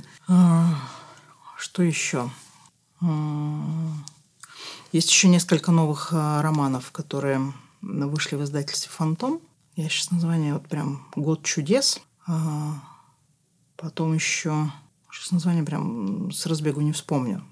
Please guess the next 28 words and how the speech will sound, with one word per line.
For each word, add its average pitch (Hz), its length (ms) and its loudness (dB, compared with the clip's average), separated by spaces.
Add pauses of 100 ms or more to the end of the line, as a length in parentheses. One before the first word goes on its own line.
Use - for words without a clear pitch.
(100)
Ну, 170 60 -2
в - 20 0
общем, 170 180 0
они 156 120 6
все 143 160 0
у 139 40 0
нас 139 220 -4
есть. - 160 -8
<laughs> - 100 0 (840)
Вот. 139 460 -6 (380)
Прям 143 280 2
интересные 139 600 -2 (140)
новинки. 165 840 2
Ну, 190 80 8
у 180 40 6
«Фантома» 185 400 4
всегда 147 320 -6 (480)
там - 120 -18 (140)
все - 140 -16
хорошо - 400 -12
с - 40 -14
переводной 135 460 -8
литературой. - 540 -8 (320)
А, 151 360 0 (520)
«Вечная 170 340 4
мерзлота» 147 460 -2
Ремезова. 202 480 4 (260)
Это 151 160 0